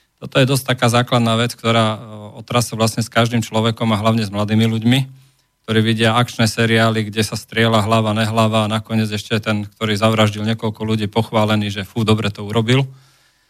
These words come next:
No a toto sa pomaličky prenáša do každodenného života. Dneska, keď pozeráme, máme tam veľa filmov, ktoré v podstate nejakým spôsobom podporujú nejaké ideológie, akým spôsobom by sa to malo uberať a podobne.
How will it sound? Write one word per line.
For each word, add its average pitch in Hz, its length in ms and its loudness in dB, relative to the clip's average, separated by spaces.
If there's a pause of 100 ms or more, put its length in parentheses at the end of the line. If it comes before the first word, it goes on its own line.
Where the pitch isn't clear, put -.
(280)
No 120 160 4
a 110 80 4
toto 147 240 0
sa 117 80 -2
pomaličky 131 480 2
prenáša 123 640 2
do 113 160 -2 (320)
každodenného 117 720 0
života. 117 400 2
Dneska, 113 320 0
keď 107 160 -4
pozeráme, 117 480 2
máme 113 240 0
tam 107 400 0 (480)
veľa 117 240 4
filmov, 117 480 0
ktoré 113 240 -2
v - 80 -10
podstate 110 640 -2
nejakým 117 240 0
spôsobom 110 400 -6
podporujú 113 480 2
nejaké 110 320 -2
ideológie, 113 720 0
akým 107 160 -6
spôsobom 110 480 -2
by 107 80 -4
sa - 80 -6
to 110 160 -8
malo 107 240 -2
uberať 113 400 -2
a 107 80 -16
podobne. 117 480 -2